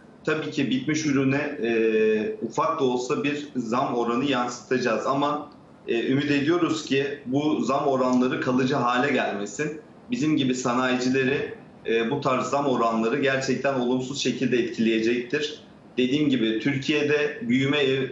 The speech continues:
eğilimi gösteriyor ihracatta. E, bütün ihracat,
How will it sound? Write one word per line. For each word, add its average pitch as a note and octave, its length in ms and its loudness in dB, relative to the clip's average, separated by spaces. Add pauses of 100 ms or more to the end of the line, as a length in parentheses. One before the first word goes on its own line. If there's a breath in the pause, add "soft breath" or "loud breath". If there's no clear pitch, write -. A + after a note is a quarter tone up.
eğilimi B2+ 400 0
gösteriyor G#2+ 520 0
ihracatta. G#2+ 920 0 (320)
E, A2 280 2
bütün C3+ 240 0
ihracat, A#2+ 600 0